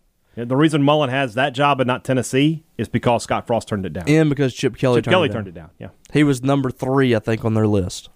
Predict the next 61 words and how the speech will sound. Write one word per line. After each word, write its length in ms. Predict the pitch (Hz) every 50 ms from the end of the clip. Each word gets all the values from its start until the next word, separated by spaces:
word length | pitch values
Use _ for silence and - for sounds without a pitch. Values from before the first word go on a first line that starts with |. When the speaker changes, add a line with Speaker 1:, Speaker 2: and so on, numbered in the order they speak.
| - _
Speaker 1:
So 120 | - - 170
U 160 | 175 180 202
C 180 | 170 - 196 196
L 160 | 185 170 170 175
A 140 | 175 170 170
and 100 | 156 147
A, 280 | 147 151 156 156 160 160
I 60 | 147
mean, 140 | 151 156 151 165
U 80 | 190
C 140 | 160 - 180
L 60 | 165
A 60 | 147
has 120 | 131 123 110
not 180 | 131 135 135
been 160 | 117 123 120 113
good 200 | 110 127 123 110
under 120 | 107 110
Chip 220 | 98 - - 110 -
Kelly. 220 | - 113 101 87 85
This 220 | 92 139 165 156
is 140 | 185 170 135
the 80 | 127 151
year 160 | 147 151 147 139
where 100 | 127 120
it 60 | 117
looks 260 | 110 120 147 143 -
like 140 | 160 151 143
maybe 160 | 139 143 143
they're 100 | 147 147
gonna 100 | 139 139
turn 180 | - 143 143 143
it 40 | 147
around. 300 | 143 147 151 151 143 120 _
We'll 140 | - 180 190
really 200 | 196 190 175 156
find 280 | - - 151 147 139 131
out 160 | 123 120 -
this 180 | 135 120 -
week 260 | - 151 160 117 - -
when 60 | 107 104
they 60 | 98
play 180 | - 107 107
L 160 | 104 101 98 98
S 160 | 92 - -
U. 140 | - 85 - - _ _ -
Speaker 2:
Right. 320 | - 113 110 113 117 - _ - - - - _ _ _ -
Speaker 1:
This 200 | - 247 254 240 277
guy's 300 | 247 233 226 214 165 135
the 80 | 180
best 220 | 165 185 175 - -
hires. 340 | 175 170 147 120 107 101
Number 180 | 127 156 147 135
four, 320 | - - 175 165 143 123
Jimbo 380 | 104 92 139 160 143 135 135 123
Fisher. 320 | - - 147 123 - 104
He 60 | 104 113
got 140 | 143 139
an 60 | 127 127
A 140 | 131 131
minus. 600 | 117 110 113 110 101 80 78 - - - - -